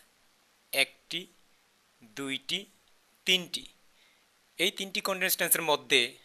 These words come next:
আইএনজি আছে। আমার YouTube চ্যানেলের নাম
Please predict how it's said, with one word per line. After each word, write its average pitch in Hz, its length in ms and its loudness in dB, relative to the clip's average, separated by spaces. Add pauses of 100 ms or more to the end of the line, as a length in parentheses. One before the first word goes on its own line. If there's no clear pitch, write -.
(140)
আইএনজি 131 480 4
আছে। - 260 2 (300)
আমার 151 360 12 (320)
YouTube 170 600 12
চ্যানেলের 151 420 12
নাম 143 580 10